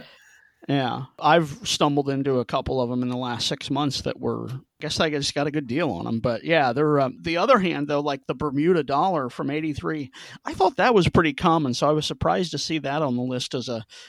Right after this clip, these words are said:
a still need to have. I, how many total? You say it's, it's fewer than a hundred, and I see, I see some twenty twenty-one coins on the list of, of things you s-,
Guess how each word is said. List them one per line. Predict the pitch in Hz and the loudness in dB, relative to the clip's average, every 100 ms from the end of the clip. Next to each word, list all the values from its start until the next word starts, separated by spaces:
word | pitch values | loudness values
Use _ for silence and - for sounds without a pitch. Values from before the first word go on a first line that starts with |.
| - | -6
a | - | 0
still | - - 165 | 0 4 4
need | 151 156 151 | 6 4 2
to | 135 | -2
have. | 117 156 143 123 | -2 0 2 2
I, | 131 143 - - - | 2 0 -4 -18 -8
how | 160 196 | 2 6
many | 233 214 | 6 4
total? | - 208 220 233 262 | 8 10 10 8 6
You | 190 | 4
say | 196 202 185 | 4 6 6
it's, | 160 - | 4 0
it's | 147 - | -4 0
fewer | 214 226 214 | 4 8 8
than | 185 | 8
a | 156 | 4
hundred, | 156 202 165 151 151 | 4 2 4 4 4
and | 143 | 0
I | |
see, | 139 - 196 175 - - - - - | 0 0 -2 -2 -6 -16 -20 -16 -2
I | 147 | 0
see | 147 208 | 4 4
some | 185 165 143 | 6 6 4
twenty | - 180 180 | 4 4 2
twenty-one | - 180 170 151 175 190 | 2 4 6 6 6 4
coins | - 147 143 135 | 4 4 4 2
on | 143 131 | 2 0
the | 131 | 0
list | 135 131 147 | -2 -2 -2
of, | 123 117 | -2 -4
of | 135 | -8
things | 120 143 139 127 | -4 -2 0 0
you | |
s-, | 127 | -4